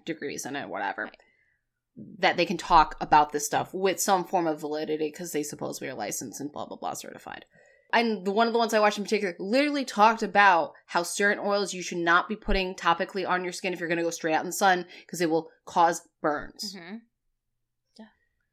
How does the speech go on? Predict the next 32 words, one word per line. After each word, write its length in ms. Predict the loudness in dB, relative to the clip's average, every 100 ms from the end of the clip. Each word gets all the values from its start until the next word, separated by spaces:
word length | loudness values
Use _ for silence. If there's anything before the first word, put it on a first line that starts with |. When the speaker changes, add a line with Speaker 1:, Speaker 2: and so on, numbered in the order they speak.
| _ _ 0
Speaker 1:
You 140 | 4
know, 140 | 6
and 220 | 6 4 2
it, 40 | 2
it's 160 | 2
just 160 | 2 0
one 140 | 0
of 60 | 0
those 140 | -2
things 200 | -4 -4
where 100 | -2
it's 100 | -2
like, 160 | -2 0
do 140 | 0
your 160 | 0 0
research 400 | -2 -2 -4 -2
prior 240 | 4 4
to 80 | 4
consuming. 580 | 0 -4 -4 -4 -4 -6
Do 100 | -4
your 180 | -2 0
research 380 | 0 0 -4 -2
prior 180 | 2 2
to 60 |
putting 180 | 2 -2
it 80 | 0
on 120 | 0
your 60 | -2
skin. 180 | -2 -2
Speaker 2:
And 80 |
Speaker 1:
Do 60 |
your 100 | 0